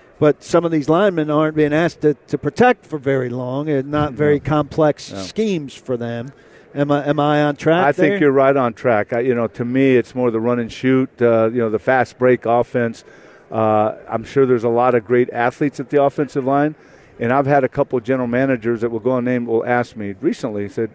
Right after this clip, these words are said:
Speaker 2: "We want your honest opinion. Tell me about the technical part of offensive line play these days." And it,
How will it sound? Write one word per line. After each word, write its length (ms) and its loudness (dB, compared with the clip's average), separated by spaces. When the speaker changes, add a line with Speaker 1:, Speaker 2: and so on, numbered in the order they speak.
Speaker 2:
"We 100 -2
want 260 -2
your 160 -6
honest 340 -4
opinion. 440 -6
Tell 240 -2
me 120 -6
about 400 0
the 100 0
technical 580 -4
part 340 0
of 120 -2
offensive 560 -4
line 260 -8
play 240 -6
these 220 -10
days." 360 -10
And 140 0
it, 120 0